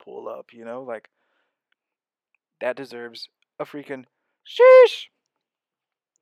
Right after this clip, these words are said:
A request to search the vehicle was denied by the occupants,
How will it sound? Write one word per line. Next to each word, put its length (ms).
A 80
request 480
to 160
search 400
the 80
vehicle 400
was 160
denied 500
by 160
the 160
occupants, 760